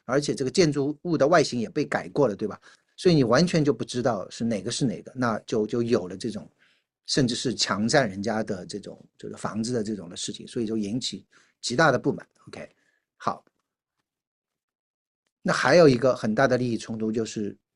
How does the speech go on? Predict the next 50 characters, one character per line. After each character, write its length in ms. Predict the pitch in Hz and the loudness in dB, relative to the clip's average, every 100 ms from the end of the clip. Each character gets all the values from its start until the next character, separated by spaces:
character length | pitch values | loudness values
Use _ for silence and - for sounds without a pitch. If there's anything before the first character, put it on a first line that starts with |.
| - | -2
洋 220 | 120 127 | 2 4
人 200 | 127 123 | 4 4
来 120 | 107 | 0
干 240 | 107 131 127 | 0 0 0
预 80 | |
诉 220 | 110 - 110 | -2 -8 -10
讼。 160 | 110 | -4
那 120 | 156 175 | 0 4
这 100 | 220 | 8
个 60 | |
问 100 | 220 | 8
题 100 | 190 | 8
就 80 | 170 | 6
非 140 | 165 | 4
常 180 | 175 165 | 4 2
复 160 | 175 104 | 0 -6
杂。 300 | 110 95 - _ _ _ _ - | -8 -8 -12 _ _ _ _ -4
那 120 | 220 | 2
一 100 | 240 | 2
方 300 | - 202 226 | 4 6 8
面， 360 | 220 185 131 - | 10 8 6 0
基 120 | 185 | 0
督 140 | 185 190 | 2 2
徒 180 | 143 | 2
会 200 | 143 165 | 4 4
因 200 | 143 147 | 4 2
为 80 | 156 | 2
他 140 | 147 147 | 2 0
们 100 | 147 | 0
信 220 | - 180 | 0 0
仰 140 | 120 | 0
的 100 | 104 | -2
缘 240 | 95 92 104 | -8 -10 -6
故， 240 | 127 95 - | -6 -6 -10
常 240 | - 131 | -4 0
常 180 | 147 147 | 2 4
被 380 | 147 123 98 - _ _ - | 4 2 0 -8 _ _ -10
乡 440 | - - 156 165 | -4 2 4 4
里 160 | 135 95 | 0 -2
的 300 | 92 92 104 | -10 -14 -12
这 140 | 113 | -12
些 180 | - 117 | -8 -6
的 80 | 107 | -2
乡 220 | 147 135 | 0 0
亲 160 | 135 127 | 0 -2
们 120 | 110 | -2
来 140 | 107 | -4
欺 260 | 107 - 135 | -6 -4 -4
负。 240 | 123 110 _ _ _ _ | -6 -10 _ _ _ _
OK， 360 | 110 110 104 | -12 -8 -8